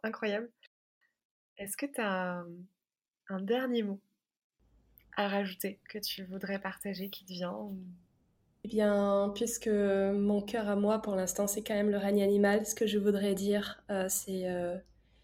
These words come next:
Speaker 2: et c'est valable, bien sûr, pour tous les autres règnes, évidemment, mais je vais ex-, les, l'ex-, l'exprimer pour les animaux. C'est absolument primordial d'apprendre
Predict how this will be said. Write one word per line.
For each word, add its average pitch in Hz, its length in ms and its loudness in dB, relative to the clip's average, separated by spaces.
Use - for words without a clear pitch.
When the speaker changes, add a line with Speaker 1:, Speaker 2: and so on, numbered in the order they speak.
Speaker 2:
et 202 60 -14
c'est - 140 0
valable, 208 280 4
bien 202 120 4
sûr, 240 240 0
pour 214 160 -6
tous - 160 -2
les 214 200 8
autres 202 240 0
règnes, 202 340 4
évidemment, 185 540 -2
mais 196 120 2
je 185 80 -2
vais 185 360 2
ex-, - 200 -8
les, 196 240 2
l'ex-, 190 520 -4
l'exprimer 208 500 0
pour 208 140 -6
les 196 180 -2
animaux. 190 400 -4
C'est - 180 0
absolument 226 680 4
primordial 214 840 2
d'apprendre 202 680 -2